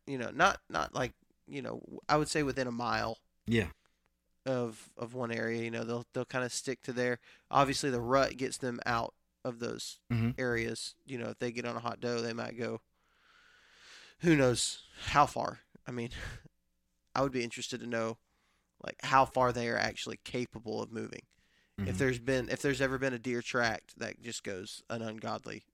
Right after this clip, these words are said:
Speaker 1: distance.
Speaker 2: Yeah.
Speaker 1: That'd be interesting to know, I think, um, especially during the rut, just to know, like,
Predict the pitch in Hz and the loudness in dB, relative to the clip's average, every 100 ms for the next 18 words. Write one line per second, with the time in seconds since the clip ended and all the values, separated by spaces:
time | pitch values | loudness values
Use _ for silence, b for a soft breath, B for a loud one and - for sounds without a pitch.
0 | _ 110 - - - - _ _ 95 85 | _ -8 -8 -14 -16 -20 _ _ -10 -8
1 | 82 82 _ _ _ - 131 135 123 - | -6 -10 _ _ _ -6 -2 0 0 -2
2 | - 117 117 117 117 120 120 117 - _ | -4 -4 -2 0 0 -2 -4 -6 -8 _
3 | b b b b - 120 113 110 - 135 | b b b b 0 2 2 -2 -2 0
4 | 123 131 120 120 117 117 117 82 123 120 | 0 0 -2 -2 -2 0 0 0 -6 -8
5 | 131 120 117 117 80 | -4 -2 0 0 -4